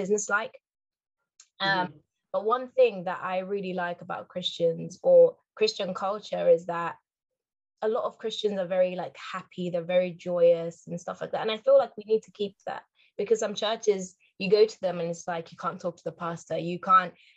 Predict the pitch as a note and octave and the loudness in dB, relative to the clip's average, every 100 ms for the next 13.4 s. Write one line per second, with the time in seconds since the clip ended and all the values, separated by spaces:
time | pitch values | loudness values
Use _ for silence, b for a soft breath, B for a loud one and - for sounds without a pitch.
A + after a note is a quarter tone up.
0 | b _ - G#3 G3 G3 G#3 G3 G3 B2+ | b _ -6 -6 -4 -2 2 2 0 -4
1 | C#3 D3 _ F3+ F3+ F#3+ F3+ F3 E3+ _ | -4 -6 _ 0 0 0 -2 -2 -6 _
2 | - _ b b b G3 A#3+ B3+ B3 A#3+ | -20 _ b b b 0 4 4 2 -2
3 | C4+ D4+ E4 C#4+ A3 G#3 A3 - G#3+ - | 0 -2 -2 -4 -2 -4 -6 -10 -10 -12
4 | - F#3+ G3 G3+ F#3+ F3 F#3 F3+ F3+ F#3+ | -10 -8 -6 -6 -6 -6 -6 -6 -6 -12
5 | F3+ F#3+ F3+ F3 - - F3+ E3+ E3 D#3 | -12 -12 -8 -8 -8 -10 -6 -4 -4 -6
6 | F3 F3+ - F#3 - F3+ F3 E3+ E3+ E3 | -10 -10 -10 -12 -8 -8 -8 -10 -8 -10
7 | D#3+ E3 E3 F3 D#3+ E3 E3 - F#3 F3+ | -6 -2 -2 -4 -8 -6 -8 -8 -6 -6
8 | F#3 G#3 - _ _ _ - F#3+ G3+ F#3 | -4 -6 -8 _ _ _ -8 -2 -2 -2
9 | F#3 F3+ E3+ - - E3+ E3+ E3+ F3+ E3+ | -6 -6 -6 -8 -8 -8 -8 -8 -8 -8
10 | E3+ E3 D#3 D#3 E3 E3 E3 B B B | -6 -4 -6 -8 -8 -8 -8 B B B
11 | B B B - G#3 F#3 E3 - _ G3 | B B B -2 -2 -2 -8 -16 _ -2
12 | A3 G#3+ A#3+ A#3+ B3+ - - A#3 A3+ G3+ | -2 0 0 0 -2 -8 -2 0 0 -4
13 | F3+ F3 E3+ - | -4 -2 -4 -6